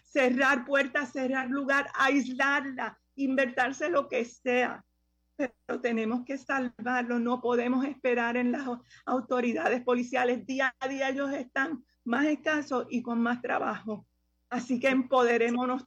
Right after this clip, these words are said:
todos en la ciudadanía. Tengamos esa sensibilidad y ayudemos a esas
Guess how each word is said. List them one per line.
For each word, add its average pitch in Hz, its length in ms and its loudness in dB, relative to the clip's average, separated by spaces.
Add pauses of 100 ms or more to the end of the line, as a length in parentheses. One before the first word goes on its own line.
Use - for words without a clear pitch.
todos 240 300 0
en 240 100 0
la 240 100 -4
ciudadanía. 220 840 -4 (440)
Tengamos 247 480 4
esa 277 340 2
sensibilidad 240 1080 -4 (580)
y 240 100 2
ayudemos 240 720 2
a 247 140 0
esas 254 300 -4